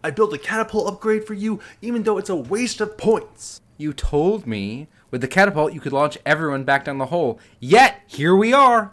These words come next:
Speaker 2: in the hole.
Speaker 1: I was trying. It's hard to use the catapult. I think the hole is really good at, for destroying things. It must be designed that way.
Speaker 2: Designed?
Speaker 1: Don't look at me. I didn't design it.
Speaker 2: But you use it.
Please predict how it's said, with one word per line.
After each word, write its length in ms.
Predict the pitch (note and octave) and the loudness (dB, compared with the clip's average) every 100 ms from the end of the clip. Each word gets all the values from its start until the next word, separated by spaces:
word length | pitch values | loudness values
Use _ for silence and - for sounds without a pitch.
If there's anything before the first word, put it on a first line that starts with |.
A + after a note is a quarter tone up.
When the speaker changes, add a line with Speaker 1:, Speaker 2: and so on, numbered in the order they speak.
| - | -8
Speaker 2:
in 300 | A#2+ D3 F3 | -4 -2 4
the 140 | G3+ | 4
hole. 500 | G#3 C4 G#3+ G#3 G#3 - | 6 4 4 0 -4 -10
Speaker 1:
I 120 | C#3 | -6
was 180 | D3+ - | -6 -6
trying. 720 | - G3+ C4+ B3+ C3 G2 - - | -6 -4 -2 -2 -4 -10 -14 -14
It's 120 | - | -6
hard 220 | G#3 A#3 | -2 0
to 60 | B3+ | 0
use 140 | C4 | 0
the 100 | C4 | -2
catapult. 760 | B3+ D4 D4+ C4 B3+ F#3+ - - | -2 -2 -2 -2 -2 -4 -8 -10
I 120 | F3+ | -10
think 180 | F3 A3+ | -8 -2
the 80 | A#3 | -2
hole 320 | - G#3+ B3+ | 0 0 0
is 140 | A#3+ D3+ | -2 -4
really 280 | G#3 A3+ | -8 -6
good 300 | F3 - G#3+ | -8 0 2
at, 180 | A#3+ A#3+ | 2 -2
for 100 | A3+ | -8
destroying 580 | A3 - - A3+ C#4 A3+ | -6 -10 -4 -2 0 -2
things. 400 | D#3+ B2 G#2+ - - - - | -6 -8 -10 -16 -20 -20 -20
It 40 | F3 | -12
must 200 | G3 - | -12 -12
be 100 | G#3+ | -8
designed 520 | G#3 B2+ E3 G3+ G#2 | -8 -6 -6 -6 -8
that 180 | D#2+ D#2+ | -14 -16
way. 220 | A#1 - _ | -20 -20 _
Speaker 2:
Designed? 640 | - - E2+ C3+ G3 G3+ - | -20 -20 -14 -10 -10 -12 -6
Speaker 1:
Don't 140 | A3+ | -2
look 120 | C#4 | 0
at 60 | B3+ | 0
me. 360 | C#4 D#4+ D#4+ D4 | 2 0 0 -4
I 100 | G#3+ | -6
didn't 160 | D4 D#4+ | -4 -4
design 380 | D4 B3+ C#4+ | -4 -4 -4
it. 220 | D#4 D#4 - - | -6 -8 -12 -14
Speaker 2:
But 80 | G#2+ | -12
you 100 | G#2 | -10
use 300 | A#2 E3+ E3+ | -10 -8 -10
it. 180 | D#3+ | -12